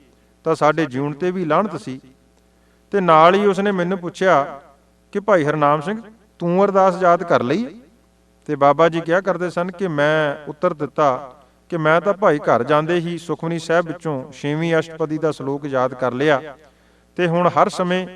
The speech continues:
ਸਵੇਰੇ ਸ਼ਾਮ ਜਦੋਂ ਵੀ ਪ੍ਰਸ਼ਾਦਾ ਛਕਣਾ ਹੋਵੇ ਜਾਂ ਜਲ ਪਾਣੀ ਛਕਣਾ, ਛਕਣਾ ਹੋਵੇ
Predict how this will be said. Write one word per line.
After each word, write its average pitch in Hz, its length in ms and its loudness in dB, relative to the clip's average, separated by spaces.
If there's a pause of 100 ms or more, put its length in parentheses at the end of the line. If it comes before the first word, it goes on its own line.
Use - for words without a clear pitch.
(160)
ਸਵੇਰੇ 160 560 0
ਸ਼ਾਮ 151 440 0 (320)
ਜਦੋਂ 160 240 0
ਵੀ 180 120 -4
ਪ੍ਰਸ਼ਾਦਾ 151 480 -2
ਛਕਣਾ 151 360 -2
ਹੋਵੇ 131 460 -6 (360)
ਜਾਂ 147 100 4
ਜਲ 143 260 6
ਪਾਣੀ 175 240 2
ਛਕਣਾ, 156 440 0
ਛਕਣਾ 151 380 0
ਹੋਵੇ 127 460 -2